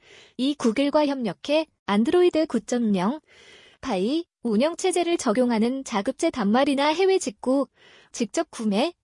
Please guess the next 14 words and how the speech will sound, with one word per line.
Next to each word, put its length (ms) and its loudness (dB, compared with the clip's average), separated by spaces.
단말을 500 2
이용하는 520 2
고객에게도 800 -2
재난 360 2
문자 320 -2
수신을 400 -2
지원한다고 720 0
삼십 360 -2
일 100 0
밝혔다. 760 -4
제이퀴리, 760 0
다큐먼트, 840 -2
레디, 460 -2
펑션, 540 -4